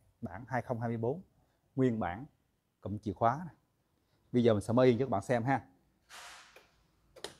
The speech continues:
Đó. Như cũ thôi, chẳng có gì khác nhau. Và mình nói lúc nãy bình xăng là bốn phẩy sáu lít được đặt ở dưới cái yên.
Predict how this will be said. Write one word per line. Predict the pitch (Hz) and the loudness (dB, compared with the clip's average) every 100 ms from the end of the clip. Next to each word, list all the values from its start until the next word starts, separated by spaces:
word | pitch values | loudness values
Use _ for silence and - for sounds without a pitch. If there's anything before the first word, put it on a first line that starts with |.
| _ - - | _ -20 -20
Đó. | 92 90 120 _ _ _ _ _ _ _ - | -16 -14 -16 _ _ _ _ _ _ _ 6
Như | 147 | 6
cũ | 143 104 165 | 6 4 4
thôi, | 151 - - | 0 -4 -14
chẳng | 104 | -6
có | 160 | -2
gì | 151 113 | 0 0
khác | 151 165 | 0 2
nhau. | 143 127 - _ _ _ _ _ _ _ _ _ _ _ - - _ | 2 2 -4 _ _ _ _ _ _ _ _ _ _ _ -20 -20 _
Và | - 123 | 6 8
mình | 120 | 10
nói | |
lúc | 175 143 | 10 8
nãy | 117 165 | 6 6
bình | 127 120 | 4 6
xăng | 143 135 | 4 6
là | 131 113 | 6 4
bốn | 117 131 190 | 6 4 4
phẩy | 202 101 | 0 -2
sáu | 123 - 156 | -2 0 2
lít | 185 - | 2 0
được | 113 101 | -4 -2
đặt | 95 | -4
ở | - | -2
dưới | 110 143 | -2 0
cái | - 147 | 4 8
yên. | 131 | 8